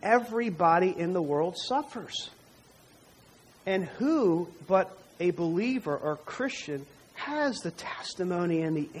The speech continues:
answers that can al-, at least alleviate, alleviate that suffering in light of the faith in the gospel in the coming kingdom? So true, being a true believer, we want to make true disciples.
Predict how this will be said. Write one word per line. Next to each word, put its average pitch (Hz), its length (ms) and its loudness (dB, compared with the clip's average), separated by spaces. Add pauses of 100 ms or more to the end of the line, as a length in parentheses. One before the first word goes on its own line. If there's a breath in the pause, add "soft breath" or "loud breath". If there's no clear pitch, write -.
answers 147 720 -8 (800)
that 185 160 0
can 190 160 0
al-, 170 260 2
at 180 120 0
least 214 340 -2
alleviate, 220 600 2 (400)
alleviate 180 720 0
that 156 200 -2
suffering 165 640 -4
in 156 240 0
light 156 240 4
of 151 200 -2
the 143 60 -6
faith 143 380 -6
in 147 100 -2
the 147 80 0
gospel 151 480 0
in 139 60 -2
the 135 80 -4
coming 131 360 -6
kingdom? 120 360 -10 (2750)
So 170 200 4
true, 240 680 0 (160)
being 247 200 0
a 226 60 2
true - 320 -2
believer, 202 400 6
we 196 160 2
want 202 220 2
to 175 120 -4
make 160 280 0 (800)
true 151 240 -6
disciples. 131 880 -6